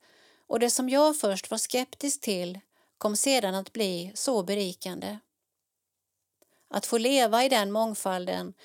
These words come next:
blev ett tecken på Guds storhet. Året efter bibelskolan på Johannelund blev han teamare, ideell medarbetare,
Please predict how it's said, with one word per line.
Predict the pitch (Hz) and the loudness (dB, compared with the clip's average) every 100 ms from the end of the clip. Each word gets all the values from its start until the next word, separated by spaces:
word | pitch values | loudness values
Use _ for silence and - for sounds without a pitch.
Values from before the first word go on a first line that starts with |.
| - - _ | -20 -20 _
blev | 269 269 | 2 4
ett | 302 | 2
tecken | - 262 - - 180 185 | 0 -2 -2 -6 -6 -6
på | 202 214 | -6 -4
Guds | 220 185 - - | -2 -2 -2 -4
storhet. | - 226 233 185 190 226 - - _ _ _ _ _ _ _ _ _ _ _ _ _ _ _ _ _ _ _ _ _ _ _ _ _ - | -4 -4 -4 -4 -6 -8 -12 -20 _ _ _ _ _ _ _ _ _ _ _ _ _ _ _ _ _ _ _ _ _ _ _ _ _ 4
Året | 294 311 320 | 6 8 6
efter | - 202 - - | 4 0 0 -2
bibelskolan | 208 247 202 190 - 190 185 180 | 0 0 -2 -4 -2 -2 -2 -4
på | 185 | -4
Johannelund | 196 208 202 214 190 175 175 185 - - _ | -2 -2 -2 -2 -2 -2 -8 -14 -20 -20 _
blev | 254 220 | 4 6
han | 190 190 | 4 -2
teamare, | 185 254 254 185 156 160 208 233 _ _ _ _ _ | -2 -4 -4 -4 -6 -4 -6 -6 _ _ _ _ _
ideell | 226 233 247 208 185 | -2 2 4 4 2
medarbetare, | 214 220 180 170 175 165 - 170 208 | 0 0 0 -4 -6 -8 -8 -8 -8